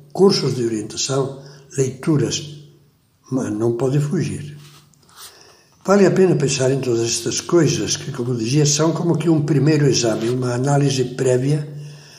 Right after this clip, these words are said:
antes de entrarmos mais a fundo nas, na consideração das raízes, dos alicerces profundos do exemplo, que faremos nas próximas meditações. Mas além de fazermos os exames de consciência que sugeríamos,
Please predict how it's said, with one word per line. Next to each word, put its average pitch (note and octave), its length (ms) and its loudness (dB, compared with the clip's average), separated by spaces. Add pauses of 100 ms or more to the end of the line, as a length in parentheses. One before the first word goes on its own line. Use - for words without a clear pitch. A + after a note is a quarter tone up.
(400)
antes G3 300 2
de E3+ 60 4
entrarmos D3+ 800 2
mais D3+ 480 4
a C#3+ 80 4
fundo F3+ 580 0 (400)
nas, - 460 -2
na D3 120 2
consideração C#3+ 720 0
das D#3+ 140 -2
raízes, C3+ 580 2
dos A#2 240 -4
alicerces C#3+ 560 -2
profundos D#3 720 -2
do C#3 140 2
exemplo, G2+ 640 -4 (380)
que - 120 -18
faremos B2 380 -2
nas B2 180 -4
próximas A2+ 540 -2
meditações. G#2+ 1040 -8 (1080)
Mas D#3 180 0
além G#3+ 240 4
de A3 80 4
fazermos D#3 540 4
os C3 220 0
exames C#3+ 420 2
de C#3+ 80 -2
consciência C3+ 640 0
que - 100 -4
sugeríamos, B2 920 0